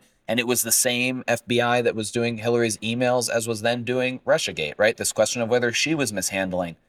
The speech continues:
classified information on this private server that she set up, uh, for some reason. So, <laughs> you know, it, it just goes back. And, and so, so, you know, Jim Comey was involved in both.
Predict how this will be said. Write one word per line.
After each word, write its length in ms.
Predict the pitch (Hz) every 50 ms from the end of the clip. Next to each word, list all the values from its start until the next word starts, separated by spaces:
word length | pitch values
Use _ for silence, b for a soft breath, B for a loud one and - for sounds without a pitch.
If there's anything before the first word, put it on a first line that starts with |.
| _ _ _ _ -
classified 480 | 107 95 92 - - 104 98 98 92
information 580 | 98 95 - 95 87 90 92 92 - - 104 101
on 240 | 82 95 95 95 95
this 300 | 95 92 - - - - - _ _ _
private 380 | - 110 107 107 107 107 - -
server 460 | - - 135 139 139 127 120 110 98
that 160 | 95 92 -
she 140 | - - 92
set 220 | - - 92 90
up, 180 | 87 87 - - _ _ _ _ _ -
uh, 180 | 101 95 80 73
for 180 | - - 101
some 280 | 92 - 107 98 92 92
reason. 340 | 95 87 82 78 78 78 - _ _ _ _ _ _ _ _ _
So, 400 | _ - 127 127 127 127 120 - - _ _ -
<laughs> 160 | 135 - - -
you 180 | 139 123 151 139
know, 140 | 120 104 107
it, 180 | - 127 127 -
it 100 | 120 123
just 260 | - 123 117 - -
goes 200 | - 117 117 104
back. 320 | 101 - 156 104 95 - 107
And, 180 | 107 110 107 -
and 120 | 113 110 -
so, 200 | - 117 107 - _ _ b b b b b
so, 380 | - - 107 104 104 107 - - _ _
you 100 | 101 104
know, 80 | 98 95
Jim 340 | 90 107 107 110 107 110 -
Comey 320 | - 113 107 110 117 117
was 160 | 113 110 104
involved 500 | 117 110 98 101 95 98 101 110 110 - -
in 160 | 113 113 107
both. 400 | - 139 151 127 90 - - -